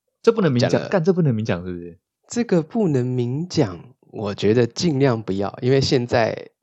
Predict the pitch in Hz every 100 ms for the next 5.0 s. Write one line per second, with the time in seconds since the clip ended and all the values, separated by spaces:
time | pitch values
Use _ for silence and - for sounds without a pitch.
0 | _ - 120 98 120 120 117 92 104 -
1 | - 208 165 175 156 165 123 92 87 85
2 | 95 110 - 127 131 110 90 95 92 -
3 | 90 95 - _ - 113 117 123 123 123
4 | - _ - - 135 113 135 135 - 139